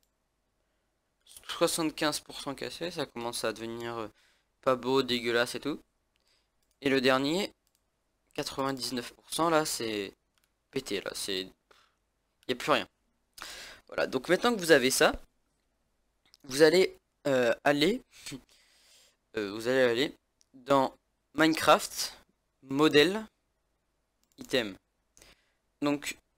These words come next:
euh, là, c'est ce que j'ai fait pour, euh, pour, euh, l'Iron,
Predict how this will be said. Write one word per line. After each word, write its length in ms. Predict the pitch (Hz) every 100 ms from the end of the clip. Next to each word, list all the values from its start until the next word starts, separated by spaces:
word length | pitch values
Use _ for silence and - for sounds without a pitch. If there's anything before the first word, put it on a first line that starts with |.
| -
euh, 180 | 131 131
là, 140 | 202
c'est 180 | 214 - -
ce 160 | - -
que 80 |
j'ai 120 | 160 160
fait 180 | -
pour, 420 | - - 160 143 147
euh, 440 | 139 127 123 117 110 107 _ _ _ _ _ _ _ - - _ _ _ _ _ _ _ _ -
pour, 380 | - 143 123 123
euh, 180 | 117 113 - _
l'Iron, 340 | 135 156 156